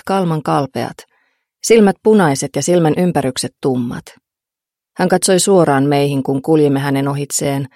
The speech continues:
mutta hän ei silti vaikuttanut näkevän meitä. Tähän mennessä olimme tavanneet naapurustossamme romanialaisia naisia jo niin monta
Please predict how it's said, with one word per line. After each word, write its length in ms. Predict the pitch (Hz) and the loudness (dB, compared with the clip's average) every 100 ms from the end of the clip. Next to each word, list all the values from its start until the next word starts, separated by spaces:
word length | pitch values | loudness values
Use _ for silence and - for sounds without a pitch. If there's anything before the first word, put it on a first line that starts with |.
| _ _ _ _ | _ _ _ _
mutta 200 | - - | -4 0
hän 140 | 165 175 | 2 2
ei 100 | 175 | 2
silti 300 | 185 175 170 | 2 0 2
vaikuttanut 580 | 175 165 160 165 165 190 | 2 2 -2 -2 -2 0
näkevän 500 | 185 - 98 98 - | -2 -2 -4 -4 -8
meitä. 380 | 50 - - - _ _ _ _ _ _ _ _ _ _ _ _ | -8 -10 -12 -14 _ _ _ _ _ _ _ _ _ _ _ _
Tähän 220 | 202 226 | 0 4
mennessä 320 | 220 214 208 208 | 6 4 4 2
olimme 220 | 202 196 | 2 2
tavanneet 480 | 208 196 180 139 139 | 2 4 4 2 2
naapurustossamme 880 | 170 170 160 147 - 147 - 156 156 | 2 2 0 -2 -4 -4 -2 0 0
romanialaisia 840 | 175 185 160 143 143 147 147 151 | 2 2 2 0 0 0 0 -2
naisia 440 | 160 170 165 147 139 | 0 0 0 0 -2
jo 100 | 143 | -2
niin 180 | 156 156 | -2 -2
monta 220 | 147 | -4